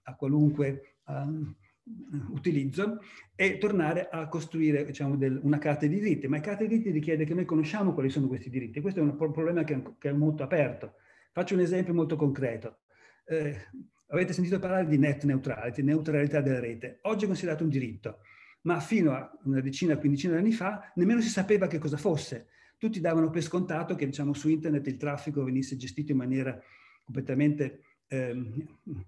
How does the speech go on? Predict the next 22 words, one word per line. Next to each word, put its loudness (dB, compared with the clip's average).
in-, 6
indiscriminata. 2
Quindi -2
il -12
traffico -2
che -4
faccio -4
io, 2
quello -4
che -4
fa -6
Google, 0
sare-, -4
è -6
esattamente -2
trattato -2
alla 0
pari, 0
nessuno 0
c'ha -4
dei -2
privilegi. -6